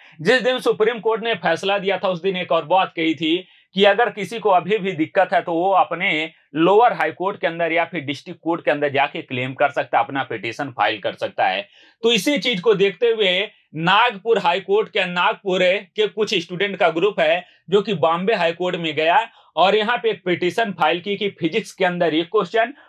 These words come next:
बॉटनी के अंदर एक क्वेश्चन ऐसा है जो कि out of syllabus है, नीट के सिलेबस में नहीं है।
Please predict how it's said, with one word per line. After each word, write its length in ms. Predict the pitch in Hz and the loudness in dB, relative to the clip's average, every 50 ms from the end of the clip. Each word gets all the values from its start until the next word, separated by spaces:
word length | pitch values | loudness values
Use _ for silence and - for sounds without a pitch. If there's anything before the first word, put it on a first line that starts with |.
| _ - | _ -6
बॉटनी 460 | 143 160 202 214 220 - 233 254 262 | 2 4 4 4 4 2 -2 -4 -4
के 100 | 254 254 | -2 -2
अंदर 240 | 220 190 190 196 175 | -2 0 0 0 0
एक 120 | 185 196 190 | 0 -2 -4
क्वेश्चन 380 | - 180 160 - 180 170 160 | -4 -4 -4 -2 -2 -2 -2
ऐसा 280 | 156 156 156 - 220 202 | 0 -2 0 0 0 2
है 360 | 202 175 151 160 175 190 - _ _ _ 156 | 2 4 4 4 2 2 -2 _ _ _ 2
जो 120 | 160 214 | 2 2
कि 200 | 226 226 240 220 | 4 2 0 4
out 240 | 202 165 170 190 208 202 | 4 6 6 4 4 0
of 120 | 208 190 - - - | -2 -2 -2 -4 -4
syllabus 400 | 165 170 175 185 202 208 190 - | -2 -2 0 0 0 -2 -2 0
है, 120 | 202 185 175 | -2 -2 -2
नीट 240 | 165 170 190 185 | -4 -8 -8 -8
के 120 | - 185 170 | -6 -6 -6
सिलेबस 440 | - - 151 147 147 143 170 - - | -6 -4 -4 -2 0 0 0 0 0
में 140 | 160 147 139 | -4 -4 -4
नहीं 280 | 139 127 139 127 113 | -4 -4 -4 -6 -6
है। 220 | 98 90 82 85 | -6 -6 -8 -8